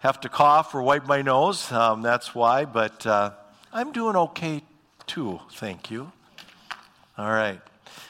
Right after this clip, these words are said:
Um, excited to share with you. A circus performer is driving home after a long day of training when he is pulled over by a police officer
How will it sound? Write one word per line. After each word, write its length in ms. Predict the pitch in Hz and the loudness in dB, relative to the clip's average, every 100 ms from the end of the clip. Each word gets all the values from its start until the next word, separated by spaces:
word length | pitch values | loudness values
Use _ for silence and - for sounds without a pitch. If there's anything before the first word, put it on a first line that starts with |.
| _ | _
Um, 340 | 117 117 117 131 | 4 4 2 -6
excited 460 | 135 - 156 160 147 | -6 0 2 0 -2
to 60 | |
share 300 | 135 175 160 | 0 2 2
with 240 | 160 156 170 | 2 -2 2
you. 260 | 185 208 - - - - | 2 2 -6 -18 -14 -2
A 120 | 170 | -2
circus 440 | - 247 240 247 | 2 2 2 0
performer 760 | - 202 - 196 208 214 220 208 | 0 -2 2 4 4 6 6 6
is 160 | 160 | 2
driving 440 | 143 175 185 185 185 | 4 6 6 2 0
home 360 | 165 185 190 | 4 4 4
after 360 | 185 165 - 160 | 4 4 2 2
a 60 | 156 | 6
long 360 | 156 160 160 | 6 6 4
day 220 | 160 160 | 2 2
of 120 | 156 - | 2 -2
training 680 | - 165 165 147 151 170 - _ - - - - - _ | 0 0 2 -2 -4 -6 -16 _ -20 -20 -20 -20 -20 _
when 180 | 156 170 | 0 2
he 40 | |
is 120 | 156 | 0
pulled 260 | - 190 190 | 0 2 4
over 280 | 175 170 175 | 4 4 4
by 180 | 156 151 | 4 4
a 80 | 147 | 2
police 420 | - 165 165 - | 0 0 0 2
officer 760 | 139 131 143 - 143 147 156 | 4 2 -2 -4 0 0 0